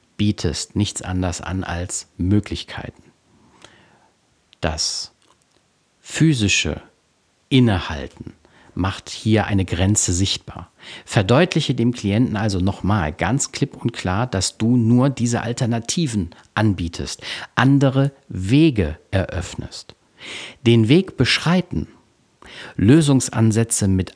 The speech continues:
allen Konsequenzen umsetzen, das ist der Job des Klienten. Und das solltest du auch unmissverständlich klar machen.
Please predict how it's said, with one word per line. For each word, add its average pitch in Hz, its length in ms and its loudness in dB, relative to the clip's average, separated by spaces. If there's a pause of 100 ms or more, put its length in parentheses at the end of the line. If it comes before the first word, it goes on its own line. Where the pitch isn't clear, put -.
allen 214 340 4
Konsequenzen 104 960 -2
umsetzen, 135 760 0 (240)
das - 580 -2 (320)
ist - 220 0
der 147 100 0
Job - 440 -4
des - 180 -4
Klienten. 98 480 -2
Und 180 120 4
das 185 140 2
solltest 165 380 2
du 143 100 2
auch - 320 -2
unmissverständlich 113 920 2
klar 69 260 -4
machen. - 320 -12